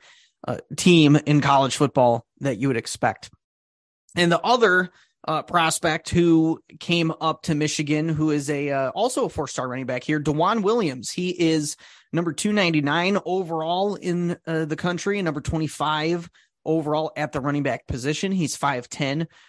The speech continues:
a one ninety-five, much like, uh, Taylor Tatum is, from a, uh, pretty familiar place called Saint Francis Academy. And, uh, Michigan has recruited that school very hard over the last few cycles. And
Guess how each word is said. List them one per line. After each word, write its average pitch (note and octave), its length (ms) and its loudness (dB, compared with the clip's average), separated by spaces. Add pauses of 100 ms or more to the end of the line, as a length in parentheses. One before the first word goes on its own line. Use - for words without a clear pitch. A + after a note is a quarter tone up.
(160)
a C3+ 100 -4
one C#3 180 0
ninety-five, C3+ 720 0
much D3 220 -2
like, C#3 260 -4
uh, B2 80 -4
Taylor B2+ 320 -6
Tatum C3 340 -2
is, E3 200 0
from C4+ 240 0
a, A#3+ 180 0
uh, G3 180 4
pretty D4+ 300 -4
familiar A3+ 720 -2
place G3 580 -4 (320)
called F3 220 -2
Saint G3 280 2
Francis F#3+ 520 2
Academy. D#3+ 640 2 (400)
And, D3 340 0
uh, C#3+ 80 6
Michigan E3 380 0
has C#3+ 420 -2
recruited D3+ 480 2
that D3 220 4
school D#3 440 2
very G#3 340 2
hard C3+ 460 -2
over C3+ 300 -4
the B2+ 100 -4
last B2+ 500 -2
few C#3 260 -2
cycles. D#3 600 0
And C#3+ 200 0